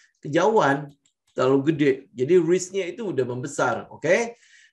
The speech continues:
Jadi posisi kita buka harus selalu dengan kondisi low risk, ya. Makanya saya senengnya adalah dia melakukan konsolidasi.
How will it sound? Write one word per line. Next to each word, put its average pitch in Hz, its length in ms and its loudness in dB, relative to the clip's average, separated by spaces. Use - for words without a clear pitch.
Jadi 165 220 -4
posisi 165 420 -2
kita 143 240 0
buka 180 320 -2
harus 131 460 -2
selalu 135 480 2
dengan 131 420 -4
kondisi 120 960 -4
low 110 240 0
risk, - 480 -8
ya. 123 220 -2
Makanya 120 500 -4
saya 143 320 -2
senengnya 156 680 -2
adalah 131 260 -4
dia 147 240 -4
melakukan 135 480 -6
konsolidasi. 104 960 -12